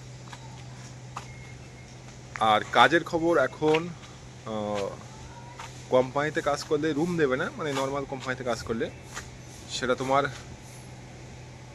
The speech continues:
বারো ঘন্টায় সাড়ে ষোলো হাজার টাকা এরকম তোমার আসবে। আর কর্ণাটক প্লাস্টিক সেটা সতেরো,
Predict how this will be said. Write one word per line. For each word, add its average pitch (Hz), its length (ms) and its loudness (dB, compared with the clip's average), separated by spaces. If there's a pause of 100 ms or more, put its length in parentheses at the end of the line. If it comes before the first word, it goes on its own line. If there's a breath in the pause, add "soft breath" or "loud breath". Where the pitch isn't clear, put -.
(1300)
বারো 120 260 6
ঘন্টায় 160 440 2 (640)
সাড়ে 143 300 2
ষোলো 151 180 -2
হাজার 147 200 2 (120)
টাকা 165 240 2 (500)
এরকম 120 280 0
তোমার 135 180 0
আসবে। 135 340 2 (1800)
আর 101 500 4 (280)
কর্ণাটক 139 380 0
প্লাস্টিক 135 400 -2
সেটা 135 160 0
সতেরো, 156 540 -2